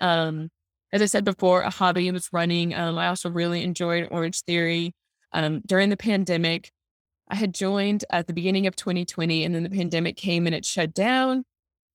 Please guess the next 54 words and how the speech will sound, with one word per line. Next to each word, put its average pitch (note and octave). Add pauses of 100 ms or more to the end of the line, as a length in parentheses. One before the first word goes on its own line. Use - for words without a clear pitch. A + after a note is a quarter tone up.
(180)
And -
so A3
when A3
it F#3+
reopened, G3+
it -
was F#3+
kind F#3+
of F#3
the, F3+ (180)
the F#3
only G3
thing F3+
that G#3+
were F#3
reopened, G#3
but, F3
you A#3+
know, F3
limited E3+
and E3
mask E3+
and E3
all D#3+
of D#3+
that. D#3+
But F3+
it F3
was F#3
just -
a E3+
space F3+
that G3
I F3
could F3+
finally, F3
like, E3
let E3+
out F3+
some D#3
stress F#3
or D#3+
see G3
people. D#3+
And F3
so, D#3+
um, D#3+ (300)
that's F3
where F#3
I E3+
met E3
Coach E3+
Mary E3
Stocka. A#3